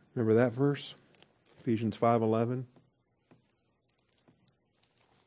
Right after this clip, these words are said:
And it's not to be legalists about it. It's not to be goody two-shoes and, and, uh, you know, legalists in any respect. It's just a recognition that we're saved now and we have a new walk.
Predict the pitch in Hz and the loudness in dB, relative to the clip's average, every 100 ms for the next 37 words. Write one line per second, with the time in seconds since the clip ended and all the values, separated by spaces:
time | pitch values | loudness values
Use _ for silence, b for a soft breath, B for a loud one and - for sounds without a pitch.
0 | _ _ _ _ _ _ _ _ - b | _ _ _ _ _ _ _ _ -20 b
1 | b b 147 127 170 - 170 131 135 185 | b b 4 8 8 10 10 12 12 12
2 | 147 120 113 95 104 107 165 131 165 143 | 12 10 6 2 2 4 4 6 2 6
3 | 139 131 135 123 139 139 127 120 110 113 | 4 8 6 6 4 2 4 4 4 2
4 | 110 b b b - 117 120 120 110 120 | 0 b b b 0 6 8 8 6 6
5 | 110 107 113 - 117 143 120 107 104 127 | 6 2 -2 -12 -4 0 2 2 0 -4
6 | 127 120 139 143 107 104 - 107 101 101 | -2 10 10 12 8 4 2 0 0 0
7 | 95 - 98 127 151 - _ _ _ _ | -4 -6 -6 -4 -6 -10 _ _ _ _
8 | _ 117 113 165 - 160 123 131 151 117 | _ 0 8 8 10 10 10 10 8 8
9 | 107 135 131 135 143 - 156 190 127 113 | 6 6 8 10 8 8 12 12 12 6
10 | 135 165 143 151 160 131 147 160 202 147 | 6 8 10 8 8 8 8 8 4 0
11 | - | -10